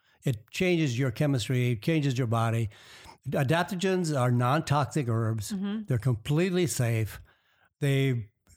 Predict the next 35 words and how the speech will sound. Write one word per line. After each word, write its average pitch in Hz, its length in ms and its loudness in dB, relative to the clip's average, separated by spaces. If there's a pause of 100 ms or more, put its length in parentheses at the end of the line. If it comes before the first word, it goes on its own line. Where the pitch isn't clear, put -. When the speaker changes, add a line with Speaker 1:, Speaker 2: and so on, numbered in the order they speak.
(120)
Speaker 1:
rebuild 170 560 0
your 135 80 2
body 120 480 -2 (580)
and 131 180 2
they 135 100 4
build 160 340 2
your 151 100 2
resil-, 139 460 0
resil-, 151 480 0 (120)
resiliency 139 880 0 (440)
and 135 120 2
make 131 180 0
you 127 60 2
stronger 151 520 2
and 120 120 2
more 117 180 0
healthy, 139 640 0 (400)
sleep 165 480 0
better, 185 500 0 (480)
uh, 120 280 2
digest 131 560 0
better, 160 460 0 (480)
you 135 80 0
function 151 480 0
better. 156 380 2
And 131 220 0
some 170 160 0
of 170 60 2
these 156 160 0
herbs 143 240 0
are 131 60 2
called 120 280 0
ashwagandha, 120 840 0
Speaker 2:
Mm-hmm. 196 840 -8
Speaker 1:
rhodiola, 135 800 0